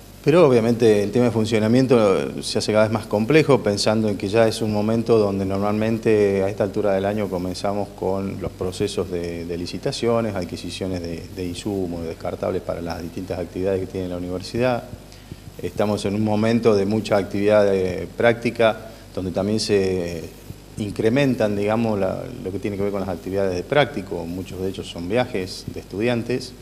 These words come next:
y justamente el mes de junio, un mes de cierre del primer cuatrimestre, donde justamente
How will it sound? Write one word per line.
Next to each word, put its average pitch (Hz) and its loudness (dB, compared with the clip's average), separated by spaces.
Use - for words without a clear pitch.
y 73 -12
justamente 95 -4
el 92 -4
mes 92 -4
de 92 -2
junio, 117 -2
un 95 -2
mes 98 -2
de 92 -4
cierre 131 6
del 92 0
primer 98 -2
cuatrimestre, 117 -2
donde 95 -2
justamente 113 -4